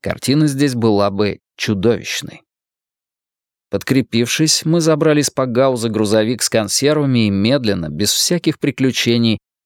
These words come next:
повели оба грузовика к университету.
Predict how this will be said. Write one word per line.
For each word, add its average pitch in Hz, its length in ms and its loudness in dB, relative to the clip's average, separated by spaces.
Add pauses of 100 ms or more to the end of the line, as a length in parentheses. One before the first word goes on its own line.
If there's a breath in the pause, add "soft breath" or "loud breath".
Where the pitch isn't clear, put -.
повели 123 340 2
оба 131 260 2
грузовика 104 600 0
к - 100 -8
университету. 104 920 -4